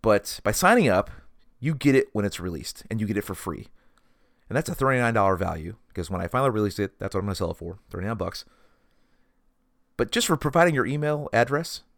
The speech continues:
and getting, and getting onto my newsletter, 'cause that's what the email address is. So get my newsletter, can send you updates, new blog posts, uh, other things I'm working on, uh, new episodes of this podcast. That's what that email address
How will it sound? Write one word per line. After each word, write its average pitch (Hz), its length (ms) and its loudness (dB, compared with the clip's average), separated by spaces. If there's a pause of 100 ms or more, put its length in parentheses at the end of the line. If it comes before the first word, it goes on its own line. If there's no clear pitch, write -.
(460)
and 92 180 -8
getting, 117 240 -2 (160)
and 95 180 -8
getting 117 200 -4
onto 107 180 -2
my 92 80 0
newsletter, 117 560 -2
'cause - 80 -6
that's 117 160 2
what 110 80 -8
the 98 80 0
email 92 180 0
address - 260 -4
is. - 160 -12
So 104 80 -12
get 123 100 -6
my 123 60 -4
newsletter, 131 460 2
can - 140 -10
send 113 120 -2
you 98 80 0
updates, 98 440 -2 (400)
new 107 80 -2
blog 95 260 2
posts, - 540 -6 (440)
uh, 85 200 -4 (100)
other 101 200 -4
things 95 220 -4
I'm 95 100 0
working 92 280 -6
on, 87 320 -6 (340)
uh, 80 120 -6
new 92 200 -2
episodes 90 420 -4
of 80 40 -10
this 85 100 -10
podcast. 87 600 -6 (720)
That's 135 180 2
what 131 100 -4
that 101 160 4
email 98 300 0
address 82 500 -6